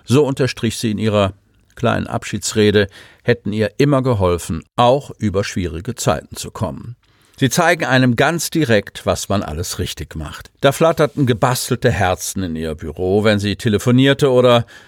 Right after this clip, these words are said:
es landeten Brieflein und Bilder bei ihr. "Ich habe alles für die Kinder gegeben."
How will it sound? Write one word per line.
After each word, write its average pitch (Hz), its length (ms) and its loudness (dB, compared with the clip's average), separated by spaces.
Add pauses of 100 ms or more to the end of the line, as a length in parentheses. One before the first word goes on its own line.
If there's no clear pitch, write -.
(200)
es 131 180 -2
landeten 143 460 2
Brieflein 101 640 2
und - 320 -6
Bilder 78 280 -2
bei 71 200 -12
ihr. 67 240 -16 (540)
"Ich 117 180 0
habe 147 340 4 (300)
alles 131 340 0
für 101 140 -2
die 104 100 0
Kinder 80 380 -4
gegeben." 80 580 -14